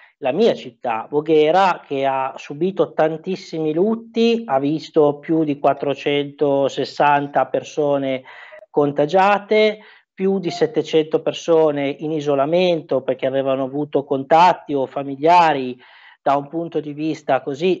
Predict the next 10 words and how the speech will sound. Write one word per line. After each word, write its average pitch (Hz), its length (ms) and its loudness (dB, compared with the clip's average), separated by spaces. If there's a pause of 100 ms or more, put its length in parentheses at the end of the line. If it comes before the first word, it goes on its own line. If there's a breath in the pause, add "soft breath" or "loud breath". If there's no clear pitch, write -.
contagiati 139 1040 0
dal 147 160 0
covid, 202 580 2
e 139 120 -6
quindi 202 260 -6
è 147 80 0
chiaro 165 460 2
che 156 480 0
la 143 160 0
paura, 214 720 2